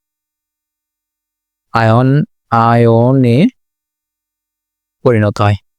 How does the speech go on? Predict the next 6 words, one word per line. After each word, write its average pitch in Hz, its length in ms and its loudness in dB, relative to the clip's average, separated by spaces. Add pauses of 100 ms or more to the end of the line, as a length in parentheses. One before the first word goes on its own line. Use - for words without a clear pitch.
(1120)
পরিণত 120 840 0 (1000)
হয়। 110 280 -4 (1700)
আর 104 420 0 (880)
তোমার 117 220 0
হচ্ছে, 110 300 -2 (1300)
আমরা 113 420 2